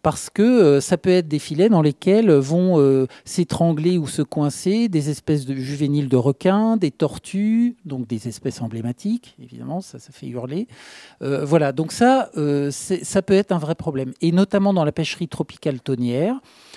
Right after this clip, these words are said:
il y a un mode de pêche, euh, que l'on appelle un, euh, des pêches sous D C P, sous dispositif de concentration de poissons. Donc on met à l'eau des radeaux. Ces radeaux ont la capacité d'agréger les thons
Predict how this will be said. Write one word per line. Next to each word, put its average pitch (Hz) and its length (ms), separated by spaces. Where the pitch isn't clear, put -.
il 147 140
y 160 60
a 160 60
un 156 60
mode 180 220
de 170 120
pêche, 170 520
euh, 127 380
que - 80
l'on 139 220
appelle 147 320
un, 127 240
euh, 123 200
des 131 140
pêches 165 300
sous 139 180
D 135 160
C 147 220
P, 240 260
sous - 240
dispositif 170 880
de 127 100
concentration 143 680
de 123 60
poissons. 165 400
Donc 147 160
on 170 80
met 220 160
à 226 100
l'eau 202 160
des 160 140
radeaux. 147 400
Ces - 180
radeaux 185 300
ont 202 100
la 160 100
capacité 175 600
d'agréger 160 640
les 131 100
thons 160 240